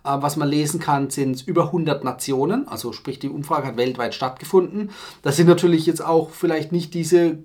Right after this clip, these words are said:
großen Industrienationen dabei, sondern vielleicht auch kleinere Länder, die vielleicht jetzt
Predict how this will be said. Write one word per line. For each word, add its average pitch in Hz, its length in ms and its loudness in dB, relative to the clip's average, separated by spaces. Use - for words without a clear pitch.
großen 170 300 4
Industrienationen 202 840 6
dabei, 196 260 4
sondern 175 220 -2
vielleicht 151 160 -8
auch 131 240 -10
kleinere 160 440 2
Länder, 196 260 2
die 147 100 -4
vielleicht 120 240 -4
jetzt - 300 -8